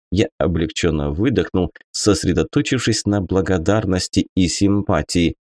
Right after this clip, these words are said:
«Я пойду. До встречи», сообщила Оле. Мы попрощались в ответ, и она ушла. Когда дверь закрылась, Соня нагнулась к моему лицу и поцеловала. «Я сволочь!»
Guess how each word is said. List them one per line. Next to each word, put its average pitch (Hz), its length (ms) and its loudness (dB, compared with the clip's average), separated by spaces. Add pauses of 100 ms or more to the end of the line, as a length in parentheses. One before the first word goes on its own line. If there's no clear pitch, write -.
(560)
«Я 202 240 0
пойду. 139 480 0 (160)
До 110 320 0
встречи», 113 640 0 (160)
сообщила - 840 0 (100)
Оле. 87 300 4 (1080)
Мы 226 220 4
попрощались 110 720 2
в 87 120 4
ответ, 180 540 0
и 165 80 6
она 110 440 2
ушла. 78 480 0 (320)
Когда 85 320 2
дверь 80 260 2
закрылась, 120 600 0
Соня 160 480 0
нагнулась 113 600 0
к - 80 -6
моему 90 300 2
лицу 85 420 0 (160)
и 170 120 0 (120)
поцеловала. 110 1120 0 (1040)
«Я 196 320 0
сволочь!» 196 840 0